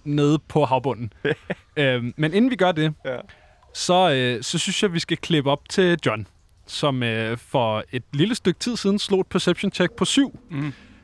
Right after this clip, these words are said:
Speaker 1: Øh, hvilket vil sige, at han ikke hørte den puslen, der var oppe i det rum, I kom fra, hvor I klatrede ned ad stigen.
Speaker 3: Mm.
Speaker 1: Øhm, men John har også en passive perception på tretten, så jeg vil godt give dig lov til,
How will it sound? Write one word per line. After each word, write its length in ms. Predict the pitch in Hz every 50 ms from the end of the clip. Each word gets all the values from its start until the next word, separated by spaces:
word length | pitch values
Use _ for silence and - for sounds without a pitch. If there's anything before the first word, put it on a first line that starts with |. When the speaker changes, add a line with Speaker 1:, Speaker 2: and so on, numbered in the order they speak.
| - _ - -
Speaker 1:
Øh, 640 | 151 147 135 127 127 123 120 117 113 110 107 107 - -
hvilket 240 | 143 160 170 185 190
vil 80 | 165
sige, 220 | - - 185 170 185
at 60 | 160
han 140 | 147 160 - -
ikke 320 | 151 160 - 190 175 165 - -
hørte 240 | - 131 127 135 165
den 260 | 156 - 147 143 139
puslen, 520 | - - - 196 - - 196 185 175 160 - _ _ -
der 60 | 139
var 180 | 127 131 135 139
oppe 240 | - 139 123 127 156
i 40 |
det 160 | 147 151 117 123
rum, 280 | 127 135 - 110 107 - _ -
I 60 | 147
kom 300 | - - 208 190 - 135
fra, 260 | - 131 107 95 -
hvor 180 | 143 135 127 120
I 20 |
klatrede 400 | 123 - - 131 113 - 127 120
ned 120 | 131 131 -
ad 40 | 123
stigen. 340 | - - 123 113 123 127 - -
Speaker 3:
Mm. 180 | - 143 135 110 - _ _ -
Speaker 1:
Øhm, 600 | 127 120 117 117 120 120 113 113 113 110 110 - - _ _ _ _ _ _ -
men 400 | 131 139 165 202 240 247 202 - _ _ _ _ _ _ - 180
John 160 | 175 190 175
har 160 | 151 180 180
også 280 | 143 139 147 147 - 175
en 140 | 170 147 123
passive 260 | - 127 127 139 131
perception 380 | - 139 127 135 127 - 147 131
på 60 | 131
tretten, 320 | - - 117 113 123 127 120
så 100 | - 135
jeg 80 | 135
vil 80 | 139 139
godt 180 | 160 160 -
give 120 | - 190 175
dig 100 | 170 143
lov 200 | 143 143 175 180
til, 300 | - - 165 160 160